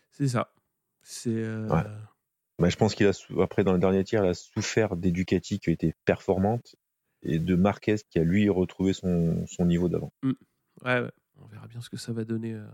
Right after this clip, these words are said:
Speaker 1: l'année
Speaker 2: L'année
Speaker 1: prochaine.
Speaker 2: prochaine.
Speaker 1: Il est assez tôt pour, euh, pour en parler. Est-ce que tu veux parler de Lecuona un petit peu aussi ? Donc, il part, euh, chez Honda en Superbike.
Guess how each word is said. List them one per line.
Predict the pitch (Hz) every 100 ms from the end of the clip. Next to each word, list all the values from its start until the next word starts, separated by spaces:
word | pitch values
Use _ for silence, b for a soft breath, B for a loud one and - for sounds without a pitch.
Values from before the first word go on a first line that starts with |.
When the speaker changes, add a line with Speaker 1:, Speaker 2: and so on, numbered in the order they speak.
| 110 _ _ _ _ _ _ _ -
Speaker 1:
l'année | 127 135
Speaker 2:
L'année |
Speaker 1:
prochaine. | 165 151 175
Speaker 2:
prochaine. | 170 139
Speaker 1:
Il |
est | 151
assez | 160 156 - 151
tôt | 180 170 b b b b b b -
pour, | 156 147
euh, | 139 135 131 131 131 123 123 123
pour | 120 135 135
en | 135
parler. | 135 143 160 156
Est-ce | 135 170
que |
tu | 196
veux | 202
parler | 196 202
de | 185
Lecuona | 202 196 202 208
un | 208
petit | -
peu | 190 220 233 b b b b b b _
aussi ? | - 151 190 214 - _ _
Donc, | 143 147 -
il |
part, | - 175 165
euh, | 160 156
chez | - 175
Honda | 170 175 185 180 165
en | 151 143 143 139 139 139
Superbike. | - - 180 160 131 -